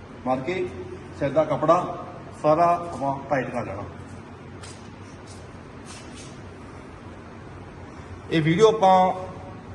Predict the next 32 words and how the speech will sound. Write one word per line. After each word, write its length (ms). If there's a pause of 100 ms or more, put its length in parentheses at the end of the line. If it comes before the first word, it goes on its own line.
(680)
ਕੈਂਪ 140
ਵਿੱਚ 300 (260)
ਇਸ 180
ਬੇਸ 480
ਦੀ 140
ਆਪਾਂ 140
ਬਿਲਕੁਲ 280
ਨਾਲ 160
ਪਾ 160
ਰਹੇ 180
ਹਾਂ। 80 (760)
ਵੈਸੇ 220
ਵੀਡੀਓ 280
ਆਪਾਂ 200
ਪਹਿਲਾਂ 240
ਪਾਈ 300
ਹੋਈ 220
ਆ 100
ਬੇਸ 260
ਦੀ, 320 (480)
ਪੂਣੀ 260
ਦੀ। 320 (280)
ਜੇ 200
ਐਕਸਟਰਾ 320
ਅਲੱਗ 160
ਦੇਖਣਾ 320
ਚਾਹੁੰਦੇ 280
ਹੋ, 160 (180)
ਉਹ 100
ਦੇਖ 180
ਸਕਦੇ 320
ਆ। 240